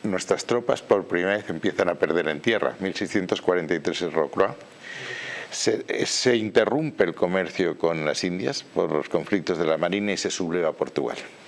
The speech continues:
se subleva Cataluña. La guerra de sucesión, una guerra dinástica que ahora presentan como una conflicto, eh, internacional, no es verdad, era un conflicto entre dos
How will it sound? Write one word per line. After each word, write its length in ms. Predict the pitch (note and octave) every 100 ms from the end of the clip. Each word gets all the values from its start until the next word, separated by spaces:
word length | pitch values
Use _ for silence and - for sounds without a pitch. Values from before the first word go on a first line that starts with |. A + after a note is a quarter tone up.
| - - -
se 180 | E2
subleva 380 | D2+ D#2 D#2 D2
Cataluña. 380 | C#2+ B1+ A#1+ - - - - - - - - - - -
La 120 | G2+
guerra 200 | A2 A#2
de 60 | G#2+
sucesión, 480 | A#2 A#2 - C#3+
una 160 | C#3+ F2+
guerra 320 | E2+ F2+ F2
dinástica 720 | E2 F2+ A2+ - G2 - B2+
que 120 | -
ahora 180 | F2+ F#2+
presentan 560 | - - F2+ E2+ F2 E2
como 420 | - C#2+ D2 C2+
una 500 | G#1+ C#2+ D2 D2+ - - - - - -
conflicto, 760 | E2 D#2+ F2 F2 - F2 D#2 - - - -
eh, 360 | - F#2 F2 - -
internacional, 960 | C#3+ B2 E2+ F2 D#2 E2 F2 E2 F#2 E2+
no 180 | - D#2+
es 80 | C#2+
verdad, 340 | C2 D2 F#3+ -
era 160 | D2+
un 80 | C#2+
conflicto 420 | - D2+ D#2 -
entre 220 | D2 C#2+
dos 280 | C#2+ D2+ -